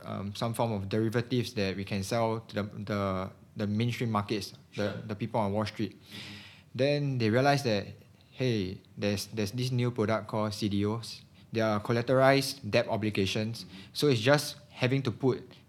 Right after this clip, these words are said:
Speaker 1: different junk bonds together,
Speaker 2: Okay.
Speaker 1: um, basket them into one, and then selling this time bomb. I call them time bomb because, um,
Speaker 2: <laughs>
Speaker 1: essentially they were one that actually caused
Speaker 2: Yeah.
Speaker 1: the whole, uh, financial crisis at that point in time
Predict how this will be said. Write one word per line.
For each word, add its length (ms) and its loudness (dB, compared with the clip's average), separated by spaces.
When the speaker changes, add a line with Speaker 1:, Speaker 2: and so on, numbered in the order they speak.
Speaker 1:
different 340 2
junk 260 6
bonds 280 2
together, 540 0
Speaker 2:
Okay. 80 -4
Speaker 1:
um, 360 2
basket 320 2
them 180 2
into 180 -2
one, 440 2
and 160 -2
then 140 -2
selling 400 0
this 160 2
time 280 0
bomb. 240 0
I 100 -2
call 120 0
them 160 0
time 240 0
bomb 160 2
because, 400 0
um, 400 2
Speaker 2:
<laughs> 40 -2
Speaker 1:
essentially 420 4
they 100 8
were 140 6
one 320 6
that 240 2
actually 320 0
caused 320 4
Speaker 2:
Yeah. 400 -6
Speaker 1:
the 40 2
whole, 600 2
uh, 540 2
financial 360 0
crisis 400 0
at 80 0
that 120 -4
point 160 2
in 100 -4
time 280 -2